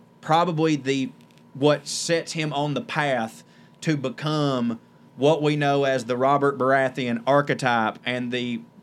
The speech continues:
turkey leg king is the first. It's like the movie, <laughs> it's like the movie The Invention of Lying with Ricky Gervais, like,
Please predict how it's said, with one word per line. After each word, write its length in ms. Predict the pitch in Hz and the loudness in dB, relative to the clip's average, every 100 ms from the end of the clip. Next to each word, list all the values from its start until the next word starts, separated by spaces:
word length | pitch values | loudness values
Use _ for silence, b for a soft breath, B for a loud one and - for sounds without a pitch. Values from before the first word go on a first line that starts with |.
| - | -6
turkey 360 | 147 156 147 139 | 0 2 2 2
leg 400 | 135 135 127 113 | 4 4 2 0
king 520 | 147 143 139 131 117 b b b - | 0 0 0 -2 -4 b b b 0
is 260 | 143 123 | 2 2
the 180 | 127 131 | -2 -4
first. 440 | 120 - 151 156 | -2 0 0 0
It's 120 | 151 151 | -4 -2
like 120 | 214 | -2
the 80 | 196 | 0
movie, 480 | 175 170 165 147 - | -2 0 0 -2 -6
<laughs> 80 | - | -12
it's 280 | 147 - 196 | -10 -4 -4
like 140 | 196 | -2
the 80 | 170 | 0
movie 280 | 156 160 156 | 0 0 0
The 140 | 139 | 0
Invention 400 | 123 131 143 147 | 0 -2 -2 -2
of 80 | 110 | -2
Lying 500 | 110 127 135 143 143 B B | 0 0 0 0 -2 B B
with 140 | 131 117 | -6 0
Ricky 280 | 135 131 | 2 2
Gervais, 460 | 127 127 117 131 135 139 | 0 2 2 4 2 2
like, 260 | 123 120 | 2 0